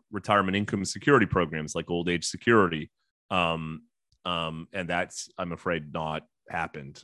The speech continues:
Um, we've had, uh, um, ongoing issues with, uh, in the skilled trades, for instance, where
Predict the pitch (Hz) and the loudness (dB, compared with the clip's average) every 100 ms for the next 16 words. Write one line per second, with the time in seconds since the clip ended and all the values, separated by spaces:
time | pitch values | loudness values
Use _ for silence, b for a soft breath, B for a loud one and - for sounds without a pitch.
0 | _ - 90 85 82 82 80 _ _ _ | _ -4 -2 -2 -4 -6 -12 _ _ _
1 | _ 92 95 92 90 82 - _ _ _ | _ -4 -2 0 0 -4 -14 _ _ _
2 | - 104 92 92 90 87 _ _ - 95 | -4 2 4 4 2 -2 _ _ -2 0
3 | 92 90 90 90 - _ _ _ _ _ | 2 2 0 -2 -6 _ _ _ _ _
4 | _ 101 92 90 87 85 - _ _ _ | _ -4 -2 -2 -4 -8 -12 _ _ _
5 | _ - 107 110 110 101 98 104 - 107 | _ 0 0 2 2 2 2 0 2 2
6 | 101 95 - 98 98 98 95 - _ _ | 2 0 -4 2 4 4 2 -8 _ _
7 | _ _ 101 98 95 113 101 - - 104 | _ _ 0 2 2 0 -2 -2 2 2
8 | 95 131 139 101 76 - 90 80 - 78 | 4 6 8 8 2 -6 -6 -6 -8 -8
9 | 92 90 90 87 | 0 2 4 2